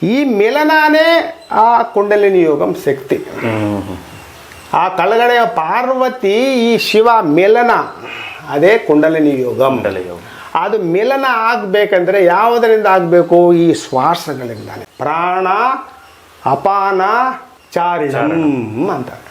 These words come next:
Speaker 1: ಅದರಿಂದ ಆಗುತ್ತೆ. ಸುಮ್ಮನೆ ಹೇಳ್ತಾ ಇದ್ದೆ ನಿಮಗೆ, ತೋರಿಸ್ತೀನಿ, ಇಲ್ಲ ಅಂತ ಅಲ್ಲ, but ತೋರಿಸ್ತೀನಿ.
Speaker 2: So,
Speaker 1: ಯಾವ
Speaker 2: ಮುಂದೆ
Speaker 1: ಥರ
Speaker 2: ಮುಂದೆ ಇದ್ರ ಬಗ್ಗೆ ತೋರಿಸ್ಕೊಡ್ತೀರಾ ನೀವು? ನಮ್ಮ
Speaker 1: ತೋರಿಸ್ಕೊಡ್-,
Speaker 2: ವೀಕ್ಷಕರಿಗೆ.
Speaker 1: ತೋರಿಸ್ಕೊಡ್ತೀನಿ. ಇವಾಗ ಸದ್ಯಕ್ಕೆ ನೀವು ಎರಡು ಶೀತಕಾಲಿ, ಶೀತಲಿ, ಅದೊಂದು ಪ್ರಾಣಾಯಾಮ ಹೇಳ್ತೇನೆ,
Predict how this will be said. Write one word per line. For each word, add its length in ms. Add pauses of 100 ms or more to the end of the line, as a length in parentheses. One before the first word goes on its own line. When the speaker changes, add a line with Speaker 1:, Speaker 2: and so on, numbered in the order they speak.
(140)
Speaker 1:
ಅದರಿಂದ 640
ಆಗುತ್ತೆ. 580 (380)
ಸುಮ್ಮನೆ 220
ಹೇಳ್ತಾ 300
ಇದ್ದೆ 200
ನಿಮಗೆ, 260
ತೋರಿಸ್ತೀನಿ, 840 (440)
ಇಲ್ಲ 200
ಅಂತ 200
ಅಲ್ಲ, 160 (280)
but 80
ತೋರಿಸ್ತೀನಿ. 540
Speaker 2:
So, 60
Speaker 1:
ಯಾವ 180
Speaker 2:
ಮುಂದೆ 180
Speaker 1:
ಥರ 60
Speaker 2:
ಮುಂದೆ 460
ಇದ್ರ 160
ಬಗ್ಗೆ 580 (120)
ತೋರಿಸ್ಕೊಡ್ತೀರಾ 600
ನೀವು? 300
ನಮ್ಮ 120
Speaker 1:
ತೋರಿಸ್ಕೊಡ್-, 400
Speaker 2:
ವೀಕ್ಷಕರಿಗೆ. 260
Speaker 1:
ತೋರಿಸ್ಕೊಡ್ತೀನಿ. 680 (120)
ಇವಾಗ 260
ಸದ್ಯಕ್ಕೆ 920 (340)
ನೀವು 280
ಎರಡು 240
ಶೀತಕಾಲಿ, 720
ಶೀತಲಿ, 540
ಅದೊಂದು 380
ಪ್ರಾಣಾಯಾಮ 560
ಹೇಳ್ತೇನೆ, 680